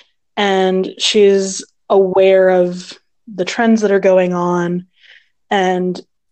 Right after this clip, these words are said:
I guess sort of developing her own style for both her drawings and her writing too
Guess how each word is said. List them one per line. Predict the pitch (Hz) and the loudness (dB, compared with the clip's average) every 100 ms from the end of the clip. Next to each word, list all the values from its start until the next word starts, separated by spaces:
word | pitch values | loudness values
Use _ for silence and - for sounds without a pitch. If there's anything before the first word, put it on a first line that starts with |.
| _ _ 208 | _ _ -4
I | |
guess | 214 233 - | -2 -2 -2
sort | 240 208 | 0 0
of | 185 | 0
developing | 190 185 180 180 196 180 | 0 2 2 2 0 -2
her | 180 175 | -2 0
own | 175 175 170 170 - | 0 -2 -4 -12 -14
style | - - 185 180 180 175 | -16 -6 -4 -2 0 0
for | 175 190 | 0 0
both | 185 175 - | 0 -2 -4
her | 175 | -6
drawings | 262 269 247 226 214 196 | 0 2 2 2 0 0
and | 185 | -4
her | 180 | -6
writing | 175 170 170 165 170 | -8 -6 -6 -8 -14
too | - 185 - | -14 -12 -12